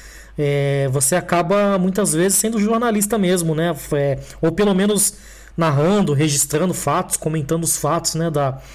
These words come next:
do, do, da política, do cotidiano, do futebol, né? Então, sobre imprensa e sobre redes sociais, o papel dessas instituições na, na violência,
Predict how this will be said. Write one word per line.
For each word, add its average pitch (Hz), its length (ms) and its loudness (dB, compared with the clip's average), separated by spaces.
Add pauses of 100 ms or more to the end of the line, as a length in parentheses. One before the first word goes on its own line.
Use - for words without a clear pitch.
(380)
do, 127 420 0
do, 127 280 -2
da 131 120 -2
política, 143 580 -2
do 131 80 -4
cotidiano, 139 540 -2
do 131 60 -2
futebol, 139 520 0
né? 202 220 -2 (420)
Então, 208 460 0 (640)
sobre 185 380 2
imprensa 175 480 2
e - 20 0
sobre 156 420 2
redes 151 240 0
sociais, 160 500 0
o - 40 -6
papel 151 520 0 (580)
dessas 143 800 0
instituições 139 1040 0
na, 135 340 0
na 135 120 2
violência, 156 640 0